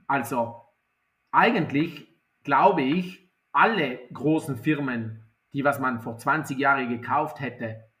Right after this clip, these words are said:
hätte man eben Hunderte oder Tausende Prozent gemacht. Das ist das Gleiche mit Apple. Wenn man Apple vor zwanzig Jahren gekauft hätte,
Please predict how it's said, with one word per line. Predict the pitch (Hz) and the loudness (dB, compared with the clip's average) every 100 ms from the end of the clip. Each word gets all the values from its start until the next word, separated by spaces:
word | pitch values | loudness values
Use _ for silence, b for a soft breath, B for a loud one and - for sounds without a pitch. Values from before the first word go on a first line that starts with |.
| - | -12
hätte | 127 123 | -8 -4
man | 120 127 | -2 -2
eben | 135 120 113 - _ - | -2 -4 -8 -16 _ 0
Hunderte | 208 185 123 120 110 117 | 0 2 -2 -4 -8 -10
oder | 110 107 | -14 -4
Tausende | 131 156 165 123 117 | 0 0 0 -4 -6
Prozent | 110 - 107 | -12 -12 -12
gemacht. | 110 110 110 | -10 -12 -12
Das | 110 117 | -14 -14
ist | 120 | -12
das | 110 | -8
Gleiche | 127 127 117 | -6 -4 -4
mit | 113 | -8
Apple. | 117 - 113 107 _ _ - | -8 -12 -12 -16 _ _ -12
Wenn | |
man | 117 127 | -8 -6
Apple | 139 135 | -8 -10
vor | 117 | -12
zwanzig | 117 139 - 127 | -4 -4 -4 -2
Jahren | 139 143 123 | 0 0 -4
gekauft | - 127 147 160 | -4 -2 -2 -4
hätte, | 160 156 | -4 -4